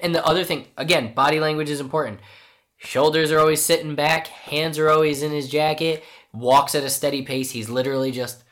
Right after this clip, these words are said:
on his Sunday stroll. And he leaves. Um, and <laughs> Hollis Mason, or I mean Hollis, Dan breaks down with the button, takes his glasses off next to, I think it's really nice that they put it directly next to his old costume.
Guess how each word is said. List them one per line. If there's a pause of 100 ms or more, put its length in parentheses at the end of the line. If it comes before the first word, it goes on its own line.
(260)
on
his
Sunday
stroll.
And
he
leaves. (420)
Um,
and
<laughs>
Hollis
Mason, (280)
or
I
mean
Hollis, (120)
Dan (500)
breaks
down
with
the
button, (220)
takes
his
glasses
off (220)
next
to,
I
think
it's (200)
really
nice
that
they
put
it
directly
next
to
his
old
costume.